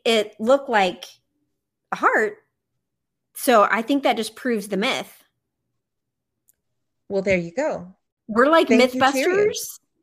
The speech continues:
Speaker 1: but the apple cinnamon ones are really good.
Speaker 2: Yeah, <laughs> I know you are a fan.
Speaker 1: So I also have to brag on myself a little bit.
Speaker 2: Yeah.
Speaker 1: Because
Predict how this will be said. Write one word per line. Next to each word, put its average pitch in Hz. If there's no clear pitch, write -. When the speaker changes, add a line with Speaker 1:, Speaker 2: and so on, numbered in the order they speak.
Speaker 1:
but 208
the 233
apple 208
cinnamon 254
ones 220
are 196
really 180
good. 160
Speaker 2:
Yeah, 190
<laughs> -
I 220
know 196
you 190
are 185
a 180
fan. 165
Speaker 1:
So 302
I 370
also 370
have 302
to 285
brag 226
on 285
myself 302
a 339
little 294
bit. 339
Speaker 2:
Yeah. 180
Speaker 1:
Because 302